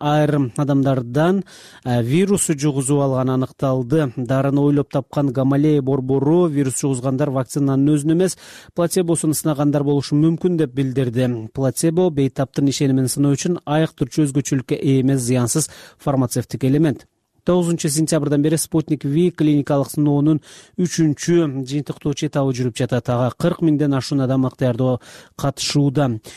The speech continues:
Орусиянын саламаттык сактоо министрлиги бул вакцинаны августта сунуштаган. Дүйнөлүк саламаттык сактоо уюмунун маалыматына ылайык, дүйнө жүзүндө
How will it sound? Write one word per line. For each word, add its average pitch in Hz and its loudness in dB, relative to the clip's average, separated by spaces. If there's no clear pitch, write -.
Орусиянын 185 2
саламаттык 170 -2
сактоо 160 -2
министрлиги 151 0
бул 151 0
вакцинаны 143 0
августта 135 0
сунуштаган. 127 -2
Дүйнөлүк 139 0
саламаттык 139 -2
сактоо 139 0
уюмунун 135 0
маалыматына 139 0
ылайык, 165 2
дүйнө 139 0
жүзүндө 143 0